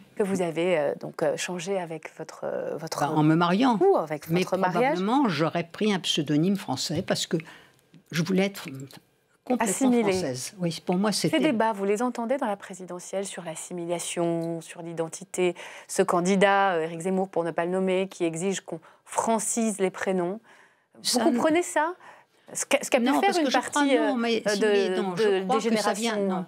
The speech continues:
Speaker 1: antérieures.
Speaker 2: Je crois qu'il faut que ça vienne de ce-, c'est soi-même. Mais si vous voulez,
Speaker 1: Il faut pas forcer.
Speaker 2: c'est, non, mais ça tient à une chose, c'est que moi j'ai grandi dans un univers avec des parents qui considéraient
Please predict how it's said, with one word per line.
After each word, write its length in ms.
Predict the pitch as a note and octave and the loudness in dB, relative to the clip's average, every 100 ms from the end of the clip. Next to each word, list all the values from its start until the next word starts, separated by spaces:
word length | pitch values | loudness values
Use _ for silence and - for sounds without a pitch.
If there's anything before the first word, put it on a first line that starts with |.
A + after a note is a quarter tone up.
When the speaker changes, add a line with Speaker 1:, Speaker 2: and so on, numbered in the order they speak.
| - | -8
Speaker 1:
antérieures. 340 | F#3 F#3+ F3 F3 | -8 -6 -2 -2
Speaker 2:
Je 60 | |
crois 340 | G3+ - B3 A#3 | -2 0 0 0
qu'il 180 | - | 0
faut 140 | F#3 G#3 | 0 -2
que 80 | - | 0
ça 140 | E3+ | 0
vienne 180 | E3 G3 | 0 0
de 60 | |
ce-, 180 | F#3+ - - _ _ _ | -2 -8 -14 _ _ _
c'est 180 | - D#3+ | -6 -4
soi-même. 540 | - G3+ F3+ A#2 A#2 A2 _ _ _ _ _ - | 0 2 2 2 -2 -6 _ _ _ _ _ -2
Mais 200 | E3 F#3+ | 2 2
si 180 | F#3 G3+ | 0 -2
vous 60 | |
voulez, 220 | D#3+ F3+ F#3 | 0 0 0
Speaker 1:
Il 60 | |
faut 120 | - | 0
pas 120 | G3+ G3 | -2 -2
forcer. 340 | F3 - C#3+ | -4 -6 -8
Speaker 2:
c'est, 180 | - G#3+ | -8 -2
non, 160 | F3 | 0
mais 180 | C#3+ C#3 D3+ | 0 -2 -6
ça 220 | D3+ E3+ | -2 -2
tient 240 | E3 G#3+ E3+ | 0 0 2
à 20 | |
une 140 | D3 | 2
chose, 320 | D#3+ C#4 A#3 | 0 0 0
c'est 140 | - D3 | -2 -2
que 100 | C#3+ | 0
moi 160 | E3 | 0
j'ai 100 | E3 | 2
grandi 300 | D#3 D3 D3+ | 0 0 0
dans 200 | D3+ B2 | -2 -2
un 40 | B2 | 0
univers 380 | A#2+ B2+ E3 E3 | 2 2 2 0
avec 120 | B2+ | -2
des 80 | B2+ | -4
parents 300 | - G#2+ G#3+ | -4 -2 -2
qui 160 | E3 | -2
considéraient 640 | - B2+ - C#3 C3 D3+ | -4 -4 -4 -2 0 0